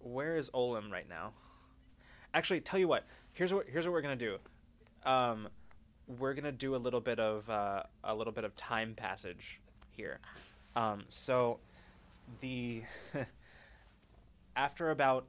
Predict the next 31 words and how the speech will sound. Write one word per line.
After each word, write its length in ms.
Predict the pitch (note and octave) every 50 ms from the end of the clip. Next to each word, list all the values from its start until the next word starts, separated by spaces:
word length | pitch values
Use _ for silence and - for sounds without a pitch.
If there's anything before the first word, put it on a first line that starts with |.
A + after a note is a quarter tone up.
| - - - -
an 160 | B2 A#2+ A#2+ -
hour 360 | B2 A#2 A#2 A#2 A#2+ B2+ C#3 - C#3
or 80 | C#3 C#3
so, 440 | - - C#3+ C#3 C#3 D3+ E3+ F3 F3 - - - - - - - - - - - - - -
um, 380 | - A2+ A#2 A2+ A2 A2 G#2+ - - -
the 140 | C3 A#2+ B2
micro 420 | A#2+ A#2+ A#2 A#2+ A#2+ A#2+ - C3 B2
jumps 300 | A#2 B2+ A2+ A2 - -
complete, 540 | - - A#2 - - - G#2+ - - - - - - - - - - - - - - - -
uh, 160 | A#2 A2 G#2 -
and 140 | A2+ A#2 A2+
you 80 | A2
find 200 | - - A2+ A#2
yourself 440 | A2+ A2+ - - A#2+ A2 A2 - - -
s-, 180 | - - - - - - - - -
just 200 | - - B2 -
sort 120 | - B2+ A2+
of 200 | A2+ A2 G#2 - - - - - - - - - C3 A#2+
drifting 640 | A2 - C3+ D3+ C#3+ - - C#3+ C3 C3 B2+ B2+ -
out 260 | B2+ B2 A#2+ A#2+ A#2 - - -
into, 680 | B2+ A#2+ A#2+ A#2 A2+ - - A#2 A#2 A2+ A2 A2 G#2+ - - - - - - - - - - - -
uh, 220 | B2 A#2 A2+ A2 G#2+ -
you're 180 | C#3 C3 C3+ C3 C3 - -
out 180 | B2+ C3 C3+ - -
in 400 | C#3 B2+ A#2+ A#2+ A#2 A#2 A2 G#2+ - - - - - - - - - - - - - - - - - - - - - - - - -
what 280 | C3+ B2+ B2 A#2+ - -
looks 180 | D3+ D3 - -
like 140 | C#3 - -
empty 240 | C3+ A#2+ A2 - A2+
space. 520 | - - - - C2 - - - - - - - - - - - - - - - - - - -
Um, 480 | B2 A2 G#2+ G2+ G2+ G2+ G2 G2 G2+